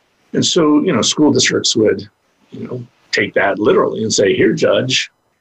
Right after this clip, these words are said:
like in, just like in the Andrew F case, right? "Here, here are the goals and objectives. Yes, they've been, you know, they're basically the same over the last three or four years." Um, and in that case, I argued there is no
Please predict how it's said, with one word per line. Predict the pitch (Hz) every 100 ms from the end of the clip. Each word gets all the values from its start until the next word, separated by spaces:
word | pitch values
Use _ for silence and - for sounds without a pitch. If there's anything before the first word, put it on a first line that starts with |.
| _ _ -
like | - 139
in, | 113
just | 143 -
like | 98 131
in | 143 - - - _ _ _ _ _
the | 117
Andrew | 127 123 127
F | -
case, | - - - -
right? | - - - _
"Here, | 185 202 - - _ _ _
here | 127
are | 175
the |
goals | 151 165 147
and | 139
objectives. | 131 139 - - 131 131 -
Yes, | 127 160 -
they've | 143 135
been, | 123 117 113 - - _ _
you | 107
know, | 101
they're | 107 113
basically | - 117 120 135 127
the | 120
same | - 139 120 104 113
over | 104
the | 95
last | 104 113 117 -
three | 117 127
or |
four | 123 143
years." | 139 156 107 90 120 - - _ _ _ _
Um, | 107 98 95 101 -
and | 95 98
in | 95
that | 120 180
case, | - 98 117 - - -
I | 104
argued | 131 101 87 117 117 113 -
there | 107 117
is | 185 196
no | 185 117 104